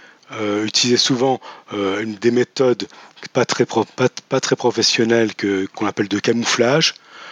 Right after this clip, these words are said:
Hein, le camouflage, ça consiste à dire Guillaume, euh, pour la deuxième D B, par exemple, et, euh, Gaston pour, euh, je ne sais quoi. Enfin, donner des noms imaginaires,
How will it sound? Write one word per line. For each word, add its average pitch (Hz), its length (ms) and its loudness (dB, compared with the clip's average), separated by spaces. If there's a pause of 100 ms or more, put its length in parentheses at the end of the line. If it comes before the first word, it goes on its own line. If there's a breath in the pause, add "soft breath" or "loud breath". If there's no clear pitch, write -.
(120)
Hein, - 60 -10
le 104 60 -4
camouflage, 139 760 0 (320 loud breath)
ça - 180 -6
consiste - 600 0
à 107 140 4
dire 110 280 -2
Guillaume, 117 520 0 (580 loud breath)
euh, 98 140 -6
pour 107 200 2
la 101 240 2
deuxième 104 340 2
D 101 140 2
B, 135 200 2
par 98 200 -6
exemple, 110 540 0
et, 101 240 4
euh, 92 180 0 (320 loud breath)
Gaston 131 520 2
pour, 104 420 0
euh, - 20 2
je 92 100 -2
ne 95 80 -2
sais 123 120 2
quoi. - 160 0
Enfin, 110 180 -2 (260 loud breath)
donner 131 240 -2
des 123 160 0
noms 135 260 0
imaginaires, 120 640 0